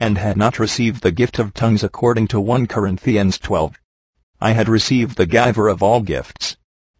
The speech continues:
At some time later, when I was helping some souls to seek and receive the baptism of the Spirit, God gave me the gift of tongues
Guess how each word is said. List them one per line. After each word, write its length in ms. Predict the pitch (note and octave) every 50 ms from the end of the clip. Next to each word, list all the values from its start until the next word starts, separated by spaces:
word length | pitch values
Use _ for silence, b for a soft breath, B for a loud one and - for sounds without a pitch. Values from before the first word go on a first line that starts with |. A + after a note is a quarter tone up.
| _ _
At 120 | - C3+ -
some 300 | - - C#3 C#3+ C#3 B2+
time 420 | - B2 A#2+ B2 B2+ B2 A#2 A2
later, 300 | B2+ D#3+ E3+ - G2+ F#2
when 180 | F#2+ A#2+ A2+ A2+
I 100 | A2 G#2+
was 280 | F#2+ G#2 G2+ A2 F2+
helping 400 | G2+ A#2 - - - B2+ A2 G2+
some 240 | - - B2+ A#2 G#2
souls 520 | - - B2 F#2+ D#2 C2 - - - - - _ _ _ _ _
to 120 | - B2
seek 300 | A2+ - - B2 A2+ -
and 160 | B2 A2+ G2+ G2+
receive 440 | A2+ G#2 - - C3 B2 A2+ G2
the 100 | - A2+
baptism 560 | F#2 G#2+ G2+ - - G2+ E2+ - E2+ F2 F#2 - - _ _
of 140 | A2+ G2+ -
the 60 | A2
Spirit, 520 | - - - C3 G#2+ D2+ C2+ B1 - - _ _
God 340 | - G#2+ G#2 A2+ A#2 G#2+ A#2+
gave 240 | A2+ A#2 A#2+ A#2+ B2+
me 120 | A#2 G2
the 100 | - F#2+
gift 260 | E2 - A#2+ - -
of 160 | - A2 G2 -
tongues 400 | - A#2 A2+ A2+ A2 - -